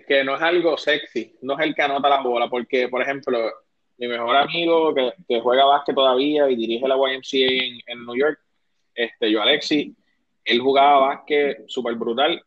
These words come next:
y yo me iba con él por las madrugadas cinco a coger y después nos íbamos a practicar y yo no metía ni un tiro libre, pero yo me dedicaba a galdearlo y a molestarlo, a darle en el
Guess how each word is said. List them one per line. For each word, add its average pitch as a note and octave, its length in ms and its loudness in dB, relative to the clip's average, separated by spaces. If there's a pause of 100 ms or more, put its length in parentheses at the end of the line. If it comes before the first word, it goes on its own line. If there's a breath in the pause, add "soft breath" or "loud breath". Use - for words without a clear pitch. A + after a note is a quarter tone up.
(140)
y C3 180 -2
yo B2 120 0
me C#3+ 140 0
iba D#3+ 180 -2
con D#3 200 -6
él F3+ 180 -2
por F#3+ 120 -2
las F3 120 0
madrugadas A#2 520 0
cinco C3+ 240 -6
a - 20 -6
coger E3+ 420 0
y C3+ 100 2
después A2+ 240 -4
nos B2 100 -6
íbamos C#3 260 0
a C#3+ 40 -6
practicar C#3+ 460 0
y A#2+ 120 -2
yo B2 80 0
no C#3+ 80 -2
metía D#3 340 -2
ni C#3+ 80 -8
un C#3 120 -16
tiro C3+ 220 2
libre, C3 340 2 (140)
pero A#2 120 2
yo A#2+ 160 2
me C#3+ 120 4
dedicaba E3 380 4
a E3+ 60 4
galdearlo B2+ 460 2
y A#2+ 40 0
a A2+ 60 0
molestarlo, B2 540 -4
a A2 60 4
darle A2 160 0
en A#2 60 -10
el A#2 60 -4